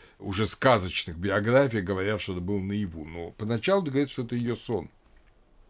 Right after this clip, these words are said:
Проснувшись утром, она рассказала сон мужу. И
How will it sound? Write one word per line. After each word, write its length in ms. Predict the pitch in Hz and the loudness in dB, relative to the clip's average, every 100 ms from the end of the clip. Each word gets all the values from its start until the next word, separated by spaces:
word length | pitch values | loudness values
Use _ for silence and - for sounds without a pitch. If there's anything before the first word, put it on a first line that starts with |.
| - _ - - _ _ _ _ _ - - - - - | -20 _ -20 -20 _ _ _ _ _ -20 -18 -16 -16 -4
Проснувшись 720 | - 143 135 165 196 - 127 - | 6 6 8 6 6 4 2 2
утром, 400 | 202 - 127 113 | 2 6 6 8
она 200 | 131 139 | 8 8
рассказала 640 | 127 - 131 127 135 110 | 8 4 6 8 8 8
сон 300 | 101 - 117 | 4 4 4
мужу. 500 | 117 143 139 - - - _ _ _ _ _ _ _ _ _ _ - - - - _ - | 4 2 0 -4 -12 -14 _ _ _ _ _ _ _ _ _ _ -20 -20 -20 -20 _ 2
И 640 | 147 147 139 131 123 110 | 10 12 12 10 10 8